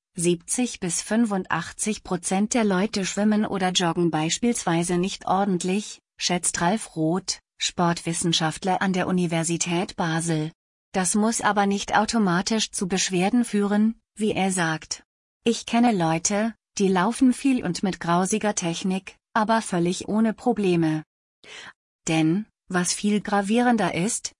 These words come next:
als schlechte Technik, ist Übereifer. Schmerzen treten vorwiegend dann auf, wenn die Belastung nicht mit dem Trainingszustand übereinstimmt, sagt der Forscher. Also dann, wenn man zu schnell, zu viel will.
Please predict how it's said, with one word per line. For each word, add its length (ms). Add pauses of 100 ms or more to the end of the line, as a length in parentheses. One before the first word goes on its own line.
(100)
als 260
schlechte 420
Technik, 600 (180)
ist 240
Übereifer. 680 (680)
Schmerzen 560
treten 440
vorwiegend 640
dann 180
auf, 420 (220)
wenn 160
die 120
Belastung 600
nicht 280
mit 160
dem 200
Trainingszustand 1040
übereinstimmt, 1000 (220)
sagt 300
der 120
Forscher. 580 (380)
Also 300
dann, 460 (180)
wenn 260
man 200
zu 160
schnell, 480 (200)
zu 180
viel 340
will. 320